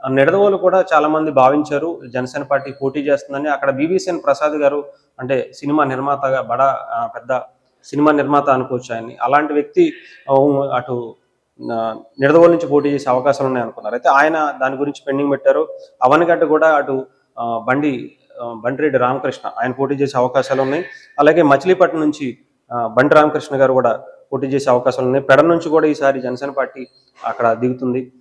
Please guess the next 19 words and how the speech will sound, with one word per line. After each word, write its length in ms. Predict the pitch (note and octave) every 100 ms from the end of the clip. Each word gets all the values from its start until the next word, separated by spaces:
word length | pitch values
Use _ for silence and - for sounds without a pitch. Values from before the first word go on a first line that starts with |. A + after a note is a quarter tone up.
| -
అలాగే 220 | B2+ C#3 C#3
విశాఖ 440 | C3+ B2+ D3+ D3
వెస్ట్, 340 | B2+ B2 -
గుంటూరు, 680 | C#3+ B2+ C3+ C3+ D3+ D3 D3 - _ _ -
తెనాలి, 360 | C#3 D3+ C#3+ B2
తెనాలి 320 | C#3 D3+ E3
గురించి 220 | D#3 D3+
అయితే 160 | D3+ C#3+
మనందరికీ 340 | C3+ B2+ C3+
తెలుసు. 380 | C3 B2+ D3 C#3 -
ఆ, 260 | B2 A#2+ - - -
జనసేన 280 | B2+ B2+ C#3+
పార్టీలో 480 | C#3+ C3+ C#3 C#3 C3 - _ _ -
కీలక 320 | D#3 E3+ E3 C3+ - -
రాజకీయ 360 | A#2+ C3+ - D3
నాయకుడిగా 400 | C3+ B2+ B2+ B2+
ఉన్నటువంటి, 520 | B2 A#2 A#2 G#2+ -
నాయకుడిగా 420 | A#2 B2 B2+ C3 B2+
ఉన్నటువంటి, 520 | B2 A2+ A2 G#2